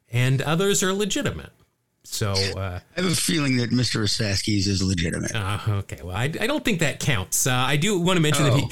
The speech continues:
Speaker 1: he was the seventeenth overall pick in the nineteen seventy-eight draft, and he was traded for, uh, another player that we like his nickname, Todd Benzinger.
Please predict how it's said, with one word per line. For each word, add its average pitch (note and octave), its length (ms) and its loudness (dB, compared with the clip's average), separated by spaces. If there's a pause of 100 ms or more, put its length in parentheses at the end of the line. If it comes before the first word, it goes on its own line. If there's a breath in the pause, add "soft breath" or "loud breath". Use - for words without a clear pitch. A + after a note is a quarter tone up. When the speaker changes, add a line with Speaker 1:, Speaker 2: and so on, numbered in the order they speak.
(180 loud breath)
Speaker 1:
he E3 100 2
was F3+ 200 2
the D#3 100 2
seventeenth E3 600 2
overall A#2 440 2
pick - 240 -4
in G#2 80 0
the G2 60 0
nineteen A#2+ 400 0
seventy-eight A2+ 760 2
draft, G2 540 -4 (300 loud breath)
and C#3 160 2
he F3+ 80 2
was E3 160 2
traded F#3 500 0
for, B2+ 300 0
uh, B2 320 0
another E3+ 340 2
player A2+ 300 0
that G#2 140 -2
we A2+ 120 0
like G#2 240 -2
his G#2+ 180 0
nickname, G2 380 -2
Todd C#3 400 0
Benzinger. G#2 600 0